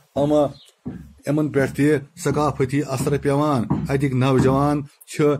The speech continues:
جدید یورپی اندازس منٛز پَلَو لاگان، مثلاً پتلون، کوٹ، جیکٹ، بیٚیہِ جین پینٹ تہِ چھِ لاگان، لیکن پھر بھی لوگ مذہبی، تہذیبی اور ثقافتی قدروں کا لحاظ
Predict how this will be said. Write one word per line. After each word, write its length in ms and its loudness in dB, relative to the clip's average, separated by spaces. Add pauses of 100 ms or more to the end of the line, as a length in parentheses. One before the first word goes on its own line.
(220)
جدید 420 2
یورپی 400 2 (100)
اندازس 500 -2
منٛز 240 -2
پَلَو 380 2
لاگان، 440 0 (260)
مثلاً 360 -2
پتلون، 580 -2
کوٹ، 720 2 (220)
جیکٹ، 540 0 (300)
بیٚیہِ 220 0
جین 340 2
پینٹ 320 -2
تہِ 120 -8
چھِ 160 -2
لاگان، 460 2 (320)
لیکن 420 0 (340)
پھر 140 0
بھی 180 2
لوگ 360 4 (260)
مذہبی، 600 2 (280)
تہذیبی 540 2
اور 420 -2
ثقافتی 760 -2
قدروں 560 -2
کا 160 -2
لحاظ 520 0